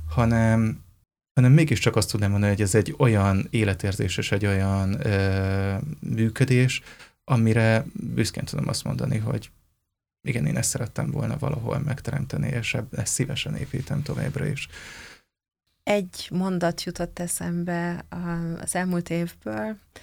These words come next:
Speaker 2: Csináltunk egy kis csapatnapot valamikor tavasszal, ahová meghívtuk a kollégák családjait is.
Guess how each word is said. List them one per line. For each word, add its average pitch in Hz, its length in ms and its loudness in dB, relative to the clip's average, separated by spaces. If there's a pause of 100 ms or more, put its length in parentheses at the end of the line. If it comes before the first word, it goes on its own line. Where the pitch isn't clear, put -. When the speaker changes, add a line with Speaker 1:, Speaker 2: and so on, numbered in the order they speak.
(240)
Speaker 2:
Csináltunk 175 640 0
egy 165 180 -4
kis - 400 -2 (200)
csapatnapot 175 1080 -4
valamikor 170 520 0
tavasszal, 208 540 0
ahová 180 340 0
meghívtuk 175 680 -2
a 160 80 -4
kollégák 160 640 -2
családjait 160 600 -2
is. - 260 -8